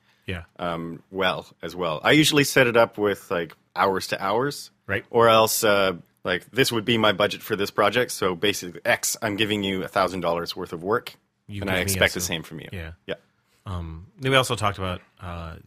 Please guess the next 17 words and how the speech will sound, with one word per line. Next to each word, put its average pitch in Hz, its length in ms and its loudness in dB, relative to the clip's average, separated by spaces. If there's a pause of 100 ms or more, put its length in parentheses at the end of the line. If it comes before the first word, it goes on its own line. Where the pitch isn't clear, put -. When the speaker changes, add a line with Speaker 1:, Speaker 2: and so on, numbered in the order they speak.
(360)
Speaker 1:
exchange 101 420 -6
for 92 100 -16
sounds. 87 500 -8 (420)
Speaker 2:
Yeah. 147 100 6
Speaker 1:
Is 98 60 -6
another 90 360 -8 (180)
thing. 98 320 -12 (580)
Uh, 85 360 -8
if 87 180 -14 (360)
the 87 260 -10 (520)
production 95 760 -6
dev 92 260 -4
team, 92 240 -8
whatever, 90 320 -4
wants 90 300 -8
to 95 80 -12
front 95 440 -6